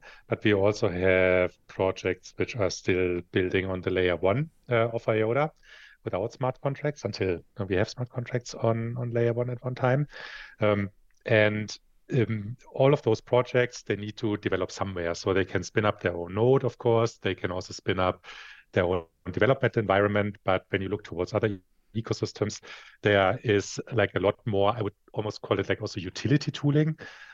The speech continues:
available, which just eases your whole journey and process into iota or into a certain ecosystem. And this is something what we are still lacking behind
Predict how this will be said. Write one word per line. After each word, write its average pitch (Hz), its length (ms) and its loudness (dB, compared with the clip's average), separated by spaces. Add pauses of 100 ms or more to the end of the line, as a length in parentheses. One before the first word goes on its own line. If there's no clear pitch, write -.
(100)
available, 135 640 6 (120)
which - 320 -2
just 98 480 0
eases 139 480 -2
your 101 120 0
whole 110 720 0 (180)
journey 107 500 -2
and 98 160 -6
process 95 760 0 (500)
into 117 560 0
iota 92 420 -2
or 90 240 -4
into 123 400 -2
a 95 60 -2
certain 98 340 -6
ecosystem. 87 760 -6 (460)
And 101 240 4
this 127 140 2
is - 40 -4
something 104 800 2
what 101 260 4
we 101 100 4
are 92 120 4
still 107 300 -2
lacking 107 400 -4
behind 101 580 0